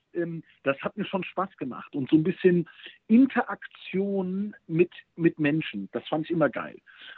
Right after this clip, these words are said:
Und egal, ob das per Telefon war, wie später dann, oder so direkt, äh, von der Bühne aus, sowas fand ich immer cool.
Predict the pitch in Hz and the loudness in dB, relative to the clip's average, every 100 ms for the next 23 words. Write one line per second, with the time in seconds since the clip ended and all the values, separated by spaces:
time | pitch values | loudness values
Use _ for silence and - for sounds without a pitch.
0 | - 147 143 160 151 165 190 165 170 156 | -2 2 4 4 4 4 2 -4 -4 -2
1 | 185 202 - 196 180 180 180 165 - 175 | -2 -2 -4 -2 0 2 0 -4 -6 -6
2 | 180 196 185 185 220 165 156 143 170 165 | -2 -2 0 0 2 2 2 2 0 2
3 | 160 156 196 - - 160 156 - 165 143 | -2 -2 -4 -8 -2 0 0 -2 -4 -2
4 | 180 196 170 170 - 160 156 156 151 147 | -2 0 2 2 4 2 2 -2 -2 -2
5 | 131 - 139 143 | -2 0 4 6